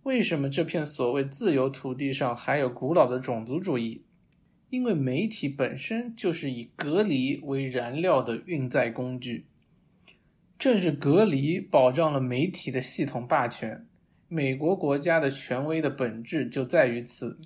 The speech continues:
第一百二十六页。我们不能仅仅思考简单的压迫、被压迫的关系，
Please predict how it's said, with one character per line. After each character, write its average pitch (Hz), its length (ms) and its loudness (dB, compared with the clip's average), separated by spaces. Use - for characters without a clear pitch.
第 135 100 -4
一 131 60 -4
百 127 100 -2
二 127 140 2
十 135 140 -8
六 147 240 0
页。 120 240 -6
我 151 60 -2
们 143 180 0
不 226 160 2
能 147 200 2
仅 143 240 -2
仅 135 180 0
思 185 260 -8
考 127 260 2
简 120 340 -6
单 170 220 4
的 143 260 0
压 196 200 2
迫、 - 500 -4
被 156 160 4
压 131 180 -2
迫 127 220 -2
的 117 80 -4
关 120 260 -4
系， - 280 -12